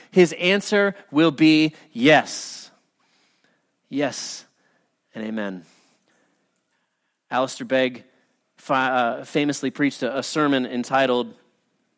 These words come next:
"The Man on the Middle Cross Said, 'I Can Come.'"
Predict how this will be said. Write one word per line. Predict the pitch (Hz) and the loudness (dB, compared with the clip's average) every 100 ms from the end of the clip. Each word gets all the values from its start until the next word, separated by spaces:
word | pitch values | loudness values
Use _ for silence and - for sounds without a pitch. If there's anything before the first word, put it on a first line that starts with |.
| _ _ _ _ | _ _ _ _
"The | 135 | -4
Man | 139 147 156 156 | 0 2 2 2
on | 143 | 2
the | 131 | 0
Middle | 135 135 131 | 0 -2 -4
Cross | - 123 104 - - - - _ _ _ _ - | -2 -2 -2 -6 -10 -12 -14 _ _ _ _ -16
Said, | - 127 | -6 -2
'I | 110 107 | -2 -4
Can | 104 | -10
Come.'" | 104 101 117 | -12 -12 -14